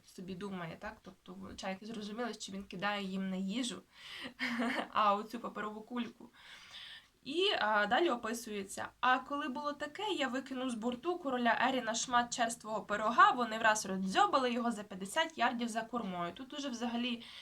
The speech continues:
його підсвідоме, тому що він, здається, згадує якусь подію, яка була десь давніше, так, що він годував чайок, і вони в шмат от, е, цього черствого пирога, вони його роздзьобали за п'ятдесят ярдів за кормою.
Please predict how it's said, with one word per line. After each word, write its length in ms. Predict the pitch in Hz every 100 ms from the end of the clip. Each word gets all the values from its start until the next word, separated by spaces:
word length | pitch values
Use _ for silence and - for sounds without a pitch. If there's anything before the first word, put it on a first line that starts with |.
| -
його 220 | - 254 254
підсвідоме, 720 | 277 - - 208 190 202 339
тому 240 | 285 247
що 180 | 277 214
він, 100 | 262
здається, 400 | 214 226 254 202
згадує 420 | 190 233 214 202
якусь 460 | 208 247 240 - - - -
подію, 760 | - 269 180 196 185 196 240 262 - -
яка 220 | 196 220
була 180 | 240 247
десь 220 | 220 226
давніше, 760 | 165 214 214 190 196 240 320
так, 220 | 285 247 -
що 200 | - 226
він 240 | 247 240 - - -
годував 960 | - 226 233 226 233 240 240 220 202 196
чайок, 640 | - 277 330 392 359 -
і 60 | 233
вони 380 | 220 233 285 269
в 60 |
шмат 460 | - - 247 320 -
от, 340 | 214 202 -
е, 260 | 202 196 196
цього 300 | - 233 247
черствого 640 | 247 240 240 - 214 233
пирога, 500 | 202 208 202 220 320
вони 280 | 339 240 226
його 200 | 226 226
роздзьобали 640 | 233 196 190 202 175 185 - - - - -
за 120 | 208
п'ятдесят 640 | 214 190 233 226 214 214 202
ярдів 520 | 190 220 277 233 233 202
за 180 | 202 196
кормою. 520 | 240 208 190 165